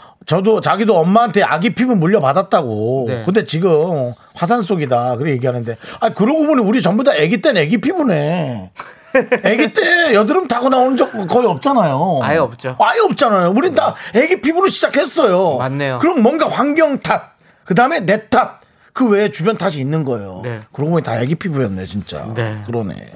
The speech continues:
Speaker 2: 아무튼 여러분들,
Speaker 1: 네.
Speaker 2: 우리는 다 그렇게 맑고 깨끗하게 자신 있던 시절이 있었습니다, 여러분들.
Speaker 1: 시작해서 기억이 안 나서 그렇지.
Speaker 2: 그렇습니다.
Speaker 1: 한 살, 두 살을 잊지 말아요.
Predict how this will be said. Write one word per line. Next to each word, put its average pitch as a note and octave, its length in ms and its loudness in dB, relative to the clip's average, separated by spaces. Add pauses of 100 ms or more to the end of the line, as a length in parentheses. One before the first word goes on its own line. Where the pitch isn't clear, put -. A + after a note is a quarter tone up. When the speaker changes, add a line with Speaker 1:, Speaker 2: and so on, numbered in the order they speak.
(240)
Speaker 2:
아무튼 A#2+ 460 -4
여러분들, C#3+ 540 0
Speaker 1:
네. G#2+ 160 0
Speaker 2:
우리는 A#2 240 0
다 B2 280 -2
그렇게 B2+ 360 -6
맑고 B2 400 -4
깨끗하게 D3 640 -8 (220)
자신 D3 300 -2
있던 C3+ 200 -2
시절이 B2+ 220 -4
있었습니다, A2 460 -10
여러분들. G#2+ 340 -12
Speaker 1:
시작해서 B2 500 -2
기억이 D3 320 0
안 C3 100 0
나서 A#2 200 -2
그렇지. A#2+ 320 -6
Speaker 2:
그렇습니다. C3+ 440 -2
Speaker 1:
한 B3+ 60 2
살, A#3+ 240 0 (180)
두 A3+ 140 4
살을 C#4+ 300 2
잊지 C4+ 200 0
말아요. B3+ 380 0